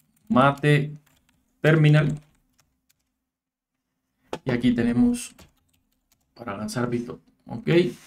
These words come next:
Y así podemos ver también, tener una idea. Claro, vamos a cambiar un poquitico esto acá. Subimos aquí. Y podemos tener una idea también del consumo de memoria. Usado el ochenta y dos por ciento.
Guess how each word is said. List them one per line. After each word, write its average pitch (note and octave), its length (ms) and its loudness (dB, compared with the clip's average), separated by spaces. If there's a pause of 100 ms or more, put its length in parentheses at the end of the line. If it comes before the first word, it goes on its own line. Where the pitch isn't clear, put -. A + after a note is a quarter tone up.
(280)
Y B2+ 120 -8
así B2 260 -2
podemos C#3+ 440 2
ver C3+ 220 -2
también, C3 300 0
tener B2+ 260 2
una B2 140 6
idea. B2 340 6 (1200)
Claro, A2 240 -6
vamos B2 340 -6
a A#2+ 280 0
cambiar A2+ 300 -6
un A2+ 100 -4
poquitico A2+ 500 -2
esto B2 200 -8
acá. F#3+ 440 2 (580)
Subimos B2 420 -2
aquí. F#3+ 420 0 (1200)
Y G3+ 180 4
podemos D#3 440 6
tener D3+ 260 6
una D3 140 10
idea D3+ 280 8
también C#3+ 320 4
del B2+ 200 6
consumo B2+ 560 4
de A#2+ 80 6
memoria. C#3+ 500 4 (220)
Usado C3+ 420 6
el C3 60 6
ochenta A#2+ 420 0
y A#2+ 60 2
dos C3 160 2
por A#2 260 -4
ciento. F3 540 2